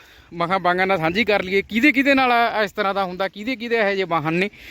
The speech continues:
ਕੁਮੈਂਟ ਕਰਕੇ ਜ਼ਰੂਰ ਦੱਸਿਓ। ਤੁਹਾਡੀ ਭਾਵੇਂ ਖੱਡੀ ਖੱਡਾਂ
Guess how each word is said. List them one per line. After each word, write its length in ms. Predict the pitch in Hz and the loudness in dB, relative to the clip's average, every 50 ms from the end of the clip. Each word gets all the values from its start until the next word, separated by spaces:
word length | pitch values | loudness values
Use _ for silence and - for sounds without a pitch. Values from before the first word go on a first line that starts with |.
| - - - - - - | -20 -20 -20 -20 -4 -2
ਕੁਮੈਂਟ 320 | 190 196 208 196 190 202 | 0 2 2 2 0 0
ਕਰਕੇ 340 | 190 196 185 185 - 202 185 | 0 0 0 0 0 0 0
ਜ਼ਰੂਰ 260 | 165 170 165 165 165 | 0 0 0 0 -2
ਦੱਸਿਓ। 260 | 156 160 151 196 233 | -2 0 2 4 4
ਤੁਹਾਡੀ 240 | 220 175 156 131 143 | 4 2 -2 -4 -6
ਭਾਵੇਂ 220 | 143 165 143 147 143 - _ _ _ - - - _ _ _ | -6 -6 -6 -6 -6 -8 _ _ _ -20 -20 -20 _ _ _
ਖੱਡੀ 380 | - 180 170 165 208 208 202 | -6 -2 0 2 2 2 2
ਖੱਡਾਂ 400 | - 180 175 160 185 185 180 175 | 2 0 0 0 0 0 0 0